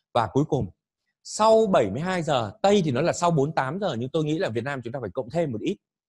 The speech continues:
Sau khoảng bảy mươi hai giờ, không sớm hơn ba ngày nhưng không muộn hơn năm ngày,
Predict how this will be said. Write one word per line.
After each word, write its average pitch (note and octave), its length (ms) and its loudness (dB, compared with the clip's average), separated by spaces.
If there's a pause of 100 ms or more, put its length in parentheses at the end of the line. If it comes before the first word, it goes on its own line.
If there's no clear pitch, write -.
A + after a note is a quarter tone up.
(320)
Sau A3+ 320 4
khoảng B2+ 300 0
bảy B2+ 160 4
mươi C#3 120 -2
hai G3 200 0
giờ, C3 300 2 (800)
không A3+ 280 2
sớm F#3+ 280 2
hơn A3+ 180 -2
ba G3 160 2
ngày D#3+ 240 -4
nhưng F#3 180 -2
không G#3+ 280 -2
muộn E3 180 2
hơn F3+ 180 -4
năm F3 200 -4
ngày, B2+ 240 -2